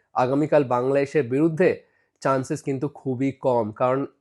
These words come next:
as of now, এখন কটা বাজে? এখন বাজে হচ্ছে সাতটা ষোলো। এখন যে আমি ভিডিওটা করছি, এর আগে, আহ, আমি আমার ক্লোজ সোর্সেস থেকে জেনেই ভিডিওটা করছি, এবং আমি যা জানতে পারি যে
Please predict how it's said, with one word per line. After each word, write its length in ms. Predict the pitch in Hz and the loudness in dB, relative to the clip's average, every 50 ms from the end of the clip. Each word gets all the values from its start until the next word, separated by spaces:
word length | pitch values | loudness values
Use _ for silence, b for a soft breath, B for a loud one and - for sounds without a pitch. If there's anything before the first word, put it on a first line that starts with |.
| 135 143 151 | 2 2 2
as 60 | 151 | 4
of 340 | 147 170 165 - - - 135 | 4 2 2 2 0 -6 -8
now, 160 | 123 117 110 - | -8 -6 -6 -6
এখন 320 | 127 131 - 156 151 147 - | -6 -6 -4 -4 -6 -2 0
কটা 220 | 147 143 139 151 | 0 2 2 2
বাজে? 220 | 127 117 107 107 117 | -2 -2 -4 -4 -6
এখন 300 | 117 117 - 147 135 131 | -6 -6 -6 -6 -6 -4
বাজে 220 | 135 131 131 135 | -4 -4 -2 -2
হচ্ছে 360 | 139 143 139 - - 160 165 | -4 -4 -4 -4 -2 -2 -2
সাতটা 520 | 160 - - 135 123 120 - _ - 156 139 | -2 -2 -2 -2 -2 -2 -2 _ -2 -2 -2
ষোলো। 500 | - - 151 151 160 160 175 190 196 - - | -2 -2 0 2 4 4 4 2 0 -2 -4
এখন 280 | 123 123 - 147 143 | -6 -4 -2 -2 -2
যে 80 | 139 143 | 0 0
আমি 100 | 147 147 | 0 0
ভিডিওটা 380 | 127 127 131 135 143 135 143 | -2 -2 -2 -2 0 0 0
করছি, 360 | 135 - 143 143 139 - - 208 | -2 -2 -4 -6 -4 -4 -4 -4
এর 240 | 214 - 151 156 | -2 0 0 0
আগে, 460 | 143 - 127 135 147 165 180 127 - b b b b b b b b | 2 2 0 0 2 2 0 0 0 b b b b b b b b
আহ, 380 | 139 135 139 143 143 - - | 2 2 4 6 4 4 4
আমি 260 | 151 151 151 156 160 151 | 2 2 4 4 6 6
আমার 160 | 143 151 151 | 4 4 2
ক্লোজ 320 | - - 156 160 170 165 | 2 2 4 4 4 2
সোর্সেস 400 | - - 160 156 151 165 156 151 | 2 0 0 0 0 0 -2 -2
থেকে 260 | 156 - 151 143 160 | 0 -2 0 0 0
জেনেই 400 | 139 113 127 123 131 156 175 175 | -2 0 -2 -2 0 2 2 2
ভিডিওটা 340 | 156 143 147 135 147 131 151 | 2 0 0 -2 0 0 0
করছি, 380 | 143 - 135 131 131 - - 180 | -2 0 0 -2 0 2 2 2
এবং 240 | 165 156 156 156 147 | 4 4 4 2 2
আমি 160 | 139 151 156 | 2 2 2
যা 100 | 175 165 | 0 0
জানতে 440 | 135 117 123 117 127 143 151 185 175 | 0 0 -4 -4 -2 -2 -2 -2 0
পারি 240 | - 147 151 160 | 2 2 2 2
যে 80 | 160 175 | 0 -2